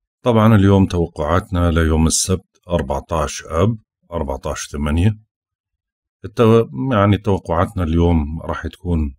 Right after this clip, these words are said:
لتنقل القمر بين برجين، اللي هو بين الميزان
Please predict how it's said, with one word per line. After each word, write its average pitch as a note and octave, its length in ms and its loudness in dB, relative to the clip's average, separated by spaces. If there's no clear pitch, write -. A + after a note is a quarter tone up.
لتنقل E2 600 -4
القمر D#2+ 480 -2
بين D2 260 -2
برجين، D2 520 -2
اللي C#2 160 -12
هو C#2+ 100 -8
بين D2+ 240 0
الميزان D2+ 580 0